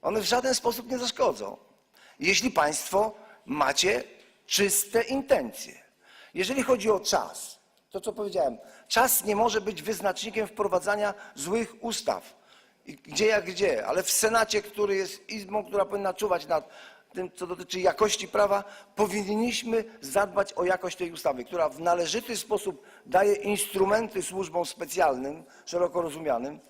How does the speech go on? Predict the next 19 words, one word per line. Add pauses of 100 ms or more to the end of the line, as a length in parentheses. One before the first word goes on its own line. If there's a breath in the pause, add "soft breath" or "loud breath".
(260 loud breath)
do
walki
z
przestępczością, (280 loud breath)
ale
również
chroni
obywatela
i
jego (480 loud breath)
prawa
dotyczące (200 loud breath)
nieinwigilowania (400 loud breath)
i
innych
elementów,
które (140)
mogą
być